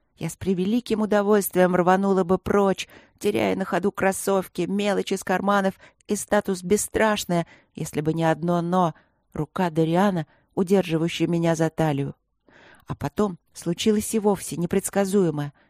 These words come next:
Голубоглазый волчонок, весь из себя такой милый и приятный,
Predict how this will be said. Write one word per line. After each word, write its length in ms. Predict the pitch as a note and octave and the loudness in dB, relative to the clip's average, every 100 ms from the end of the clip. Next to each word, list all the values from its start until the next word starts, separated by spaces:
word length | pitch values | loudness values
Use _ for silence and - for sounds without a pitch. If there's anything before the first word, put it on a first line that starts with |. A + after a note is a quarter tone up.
| _ | _
Голубоглазый 720 | - F3 E3+ F3+ F3 F3+ E3+ | 0 2 4 2 2 0 0
волчонок, 600 | F3 F3 - G#3 F#3 - - | -2 -2 -2 -2 -2 -8 -6
весь 240 | F3+ F#3+ | -4 -4
из 100 | G3 | -6
себя 320 | - G#3 G3+ F3+ | -8 -4 -2 -2
такой 320 | F3 - F#3+ | -4 -2 -2
милый 460 | G3 G#3 G#3+ F#3 | 0 0 0 0
и 20 | F#3 | -2
приятный, 640 | - F#3 G3+ A3+ G#3 | -2 0 2 0 -2